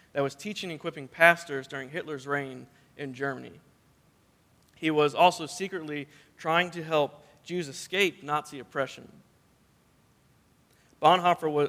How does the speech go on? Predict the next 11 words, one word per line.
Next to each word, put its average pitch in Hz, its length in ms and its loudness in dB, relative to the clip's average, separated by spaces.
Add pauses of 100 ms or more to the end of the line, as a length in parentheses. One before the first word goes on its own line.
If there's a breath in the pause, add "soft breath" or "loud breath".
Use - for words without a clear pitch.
was 143 240 0
walking 151 600 6 (280 soft breath)
through 156 140 -2
this 147 180 0
valley. 127 360 0
This 151 180 -8
was 143 100 -10
one 143 200 -6
of 143 100 -14
his 143 220 -8
valleys, 117 580 -10